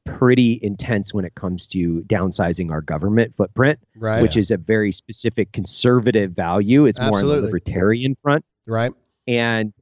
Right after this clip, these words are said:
Speaker 1: and I'm ranting and raving against this all the time on our show most of the time.
Speaker 2: Yeah.
Speaker 1: So when I had to pay the price back then, it was literally, "We're gonna watch you make this donation." And then they got me this shirt. It was an Obama administration shirt. I had to wear it around. I had a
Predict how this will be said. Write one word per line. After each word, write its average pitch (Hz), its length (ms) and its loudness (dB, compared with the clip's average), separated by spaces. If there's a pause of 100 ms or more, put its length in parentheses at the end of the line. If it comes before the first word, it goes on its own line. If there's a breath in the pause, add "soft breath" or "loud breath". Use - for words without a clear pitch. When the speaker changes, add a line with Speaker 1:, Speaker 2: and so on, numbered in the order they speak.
Speaker 1:
and 147 140 0
I'm 143 180 -2
ranting 143 500 -4
and 117 140 -6
raving 120 380 -4
against 135 360 -6
this 143 320 -4
all 107 220 0
the 113 80 0
time 110 340 -2
on 98 140 -4
our 95 160 -2
show 175 480 2
most 117 440 -2
of 143 60 -4
the 127 80 -4
time. 143 520 -2
Speaker 2:
Yeah. 117 100 -2
Speaker 1:
So 120 300 4 (480)
when 160 160 2
I 226 100 4
had 226 160 2
to 160 60 0
pay 156 160 -2
the 143 100 0
price 120 320 -2
back 107 300 -4
then, 87 360 -8
it 110 180 -2
was 107 220 -4
literally, 110 520 0
"We're 107 120 -2
gonna 101 140 -2
watch 90 340 0
you 85 160 -2
make 85 200 -4
this 90 160 -6
donation." 76 580 -8
And 76 100 -8
then 92 100 -2
they 92 100 0
got 98 200 0
me 95 140 -4
this 87 180 0
shirt. 95 480 2
It 104 80 -4
was 87 200 -6
an 82 160 -8 (100)
Obama 85 380 -6
administration 80 680 -6
shirt. 73 400 -4 (320)
I 80 60 -6
had 82 80 -2
to 85 80 -2
wear 87 200 4
it 98 60 4
around. 76 420 2
I 80 120 -2
had 90 160 0
a 82 40 -4